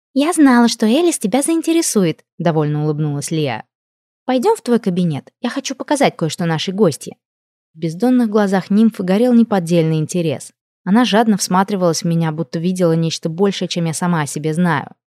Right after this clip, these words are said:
«Конечно», снова ударила нас улыбкой Клаудив. «Что это мы тут с вами медлим? Идём, девочки».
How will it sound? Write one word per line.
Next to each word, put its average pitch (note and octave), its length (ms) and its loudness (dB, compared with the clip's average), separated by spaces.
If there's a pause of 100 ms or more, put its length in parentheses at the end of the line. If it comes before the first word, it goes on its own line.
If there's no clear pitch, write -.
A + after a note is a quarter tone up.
(460)
«Конечно», G#3+ 680 -2 (100)
снова E3+ 340 -2
ударила D3+ 380 -2
нас D3 240 -6
улыбкой D#3 320 -4
Клаудив. D#3+ 540 -4 (580)
«Что - 220 -8
это F3+ 200 -2
мы F3 140 0
тут F3 160 -2
с - 100 -6
вами D#3 280 0
медлим? C3+ 480 -4 (480)
Идём, A#3+ 460 2
девочки». D3 580 0